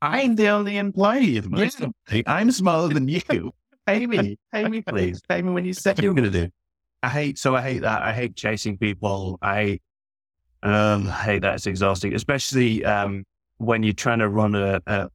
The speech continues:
Speaker 1: a, an analysis process with somebody which needs to keep a level of energy. You have to
Speaker 2: Mm.
Speaker 1: maintain it. You have to maintain positivity.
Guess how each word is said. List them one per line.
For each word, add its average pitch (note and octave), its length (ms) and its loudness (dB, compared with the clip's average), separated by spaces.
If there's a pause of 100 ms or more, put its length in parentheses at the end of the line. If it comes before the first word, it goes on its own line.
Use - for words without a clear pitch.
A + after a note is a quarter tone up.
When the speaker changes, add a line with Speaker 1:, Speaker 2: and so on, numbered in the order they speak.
Speaker 1:
a, G2+ 200 -2 (260)
an G2+ 100 -2
analysis G#2 480 0
process F#2+ 400 0
with F2+ 120 -4
somebody F2+ 260 -2
which F2+ 160 -4
needs G#2 220 0
to G2+ 240 0
keep G#2+ 200 -2
a G#2 40 2
level G2+ 220 0
of G2 80 -2
energy. A2+ 320 2
You A#2+ 80 4
have A#2 100 -4
to - 80 -6
Speaker 2:
Mm. F2+ 40 -2
Speaker 1:
maintain G2+ 460 -2
it. G2 240 -6
You F2+ 80 -4
have G2 100 -6
to F2+ 60 -4
maintain E2+ 400 -2
positivity. C#3+ 640 -2